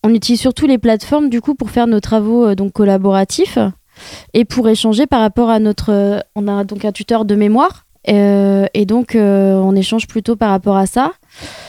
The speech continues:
Et donc, euh, voilà, on a vu des professeurs donc expliquer que forcément ils avaient, euh, en ce moment des, beaucoup de cours à, à remodeler parce que leurs cours étaient forcément préparés pour du présentiel et ils ont dû les adapter, euh,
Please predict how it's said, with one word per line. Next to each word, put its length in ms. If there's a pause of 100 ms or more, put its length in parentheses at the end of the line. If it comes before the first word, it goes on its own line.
(300)
Et 100
donc, 440
euh, 1500
voilà, 320
on 80
a 80
vu 160
des 100
professeurs 500
donc 140
expliquer 540
que 160
forcément 420
ils 140
avaient, 320
euh, 160
en 80
ce 160
moment 220
des, 240
beaucoup 260
de 60
cours 200
à, 240
à 80
remodeler 640 (420)
parce 140
que 80
leurs 160
cours 180
étaient 220
forcément 400
préparés 440
pour 180
du 100
présentiel 580
et 40
ils 120
ont 40
dû 120
les 200
adapter, 520
euh, 120